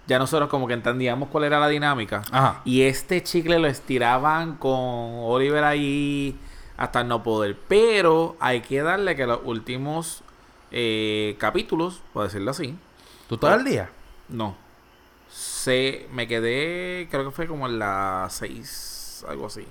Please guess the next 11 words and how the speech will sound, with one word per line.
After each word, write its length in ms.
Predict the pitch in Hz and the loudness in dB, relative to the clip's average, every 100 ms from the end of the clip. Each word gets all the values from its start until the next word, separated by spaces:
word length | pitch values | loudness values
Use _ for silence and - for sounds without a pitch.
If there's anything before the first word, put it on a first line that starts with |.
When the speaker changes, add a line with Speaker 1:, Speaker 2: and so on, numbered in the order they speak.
| - | -10
Speaker 2:
Bueno, 260 | 101 98 95 | -4 -2 -2
el 80 | 98 | -4
siete 580 | - 113 135 139 160 | -2 0 2 2 2
es 40 | 165 | 2
la 160 | 123 104 | 2 0
última 360 | 101 117 113 | -2 -2 -2
temporada 480 | 113 117 123 117 117 | -2 -2 0 2 2
Speaker 1:
Exacto. 200 | 117 120 | 2 2
Speaker 2:
que 40 | 117 | 2
salió. 380 | 143 120 117 - - - - - - - | 2 4 2 0 -14 -20 -20 -20 -16 -4
Ellos 500 | 110 117 117 113 | 2 4 4 2